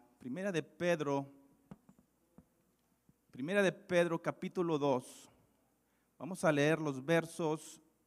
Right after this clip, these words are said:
eh, del uno al tres. Primera de Pedro dos, del uno al tres. Voy a leerte la Nueva Traducción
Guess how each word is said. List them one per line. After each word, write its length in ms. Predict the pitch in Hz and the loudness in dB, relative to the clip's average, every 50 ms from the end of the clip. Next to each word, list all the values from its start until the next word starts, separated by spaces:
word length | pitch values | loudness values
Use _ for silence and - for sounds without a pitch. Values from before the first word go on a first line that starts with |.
| _ _ _ | _ _ _
eh, 260 | 127 131 123 117 120 117 117 | -16 -14 -14 -14 -14 -14 -12
del 240 | 113 117 123 131 | -8 -6 -2 0
uno 300 | 151 185 214 202 190 190 | 0 0 0 0 2 4
al 240 | 160 143 139 123 - | 4 4 2 0 -4
tres. 400 | - 139 127 110 - - - - | -4 -4 -4 -4 -6 -8 -16 -16
Primera 260 | - - 127 147 190 | -14 -12 -10 -6 -4
de 100 | 190 170 | -4 -4
Pedro 480 | - - 185 185 180 175 175 175 165 - - _ _ _ _ _ _ _ _ _ | -4 -4 -4 -4 -4 -4 -4 -6 -8 -8 -16 _ _ _ _ _ _ _ _ _
dos, 600 | 123 123 156 165 170 170 175 - - - - - _ _ _ _ _ _ _ _ _ _ | 2 4 6 6 6 6 2 -2 -8 -16 -18 -20 _ _ _ _ _ _ _ _ _ _
del 280 | - 120 135 135 135 147 | -10 -6 -6 -4 -4 -4
uno 200 | 151 156 156 147 | -4 -4 -2 -4
al 180 | 143 135 135 | -4 -4 -8
tres. 380 | - - 123 120 117 110 113 - _ | -8 -8 -8 -6 -6 -8 -10 -12 _
Voy 160 | 131 151 165 | -6 -4 -2
a 80 | 175 | -2
leerte 640 | 180 165 156 165 165 160 - _ 170 160 151 156 135 - | 0 0 0 0 -2 -4 -6 _ -4 -2 -2 -2 -2 -4
la 140 | 131 123 | -6 -6
Nueva 260 | 127 139 139 143 151 143 | -4 -2 -2 -2 -4 -4
Traducción 840 | 139 135 131 123 123 - - - - 139 131 139 139 135 131 123 | -6 -6 -6 -6 -8 -8 -10 -8 -8 -6 -6 -6 -8 -10 -12 -14